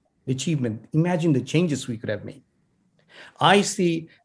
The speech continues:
after the covid, I realized it. Because of the covid, all the, all the, um, deficiencies have showed up. I have seen very old laptops. I've seen a broken system.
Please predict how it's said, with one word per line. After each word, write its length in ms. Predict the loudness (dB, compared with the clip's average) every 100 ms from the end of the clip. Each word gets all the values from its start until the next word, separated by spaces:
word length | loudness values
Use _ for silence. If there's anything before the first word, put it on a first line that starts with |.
| -6 -2
after 220 | 2 4
the 100 | 6
covid, 340 | 10 10 10
I 80 | 8
realized 560 | 8 6 6 4 -4 -12
it. 160 | -12
Because 240 | 2 4 4
of 80 |
the 60 | 2
covid, 420 | 6 6 6 4
all 200 | 8 8
the, 280 | 8 4 2 4
all 160 | 4
the, 260 | 6 4 6
um, 440 | 6 6 4 -2 -10 -8
deficiencies 800 | -6 -2 6 6 8 4 4 0
have 120 | -2
showed 320 | -2 -2 -2
up. 220 | -8 -16 _ -20 -20 -12 4
I 140 | 6
have 120 | 6
seen 500 | 4 2 2 0 -6 _ _ -20
very 460 | 0 6 8 8 8
old 460 | 8 10 6 4 -8 _
laptops. 640 | 0 0 0 -2 -2 -4 -14 _ _ _
I've 200 | 2 4
seen 160 | 4 4
a 60 |
broken 480 | 2 0 0 2 2
system. 540 | 2 -2 0 -2 -2